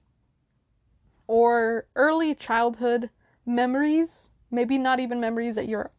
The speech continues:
aware of right now, because you've been so used to it. You're so conditioned, and you're so programmed to that.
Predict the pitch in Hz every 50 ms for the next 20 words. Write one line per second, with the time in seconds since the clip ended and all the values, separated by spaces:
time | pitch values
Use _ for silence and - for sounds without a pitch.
0 | _ _ _ _ - - 240 214 226 220 220 214 - - - 220 _ _ _ _
1 | _ _ _ _ _ 226 220 233 208 - - 233 226 214 - 220 220 _ _ _
2 | _ _ _ _ _ _ _ _ _ - 240 - 254 233 214 226 233 220 208 -
3 | - - _ _ - 220 202 226 220 220 214 - 220 208 220 226 226 220 208 -
4 | - - - - - _ _ _ _ _ _ _ _ 233 226 240 220 - - 226
5 | 214 - - 240 220 208 226 240 - - 220 220 208 214 220 - _ _ _ _
6 | _ _ _ _ _ _ _ _ - 240 240 240 226 226 - - - 214 214 -
7 | - 285 311 359 339 294 285 269 240 233 233 226 233 247 262 262 - - _ _
8 | _ _ _ _ _ _ _ _ _ _ _ _ _ _ _ _ _ _ _ _
9 | _ - 269 262 247 214 220 196 - - _ _ - -